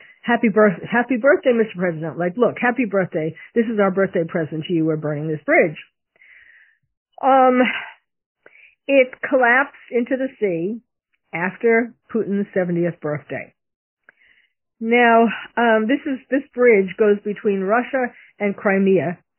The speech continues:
It's Russia's link, um, to Crimea and therefore to, uh, the Ukraine. So they, uh, they, you know, very much need that bridge. Um, so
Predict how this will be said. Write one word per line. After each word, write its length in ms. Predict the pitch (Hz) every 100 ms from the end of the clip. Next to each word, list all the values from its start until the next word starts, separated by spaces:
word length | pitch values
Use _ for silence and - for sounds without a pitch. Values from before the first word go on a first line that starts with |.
| _ _ -
It's 180 | 190
Russia's 460 | 196 190 240 269 240 - -
link, 400 | 202 240 202 139 - _ _ _ -
um, 320 | 190 175 170 -
to 80 |
Crimea 640 | 208 - 180 175 165 170 202
and 140 | 170 170
therefore 440 | 165 165 175 160 -
to, 300 | 180 165 165 - _ _ -
uh, 160 | 165 160
the 80 | 165
Ukraine. 720 | 170 - 285 269 160 127 120 _ -
So 120 | 165
they, 280 | 160 160 160
uh, 260 | - 185 180
they, 260 | 175 151 - - -
you 80 |
know, 240 | 165 147 190 - -
very 260 | 196 269 269
much 140 | 247 -
need 320 | 220 269 254
that 240 | 180 160 -
bridge. 360 | 156 131 123 - - _ _ - - - _ _ _
Um, 440 | 220 226 214 214 214 _ _ _ _ _ _ _ _ _ - _ _ _ _ _ _ _ _ _ _ _ _ _ _ _ _ _ _ _ - -
so 460 | 320 285 269 269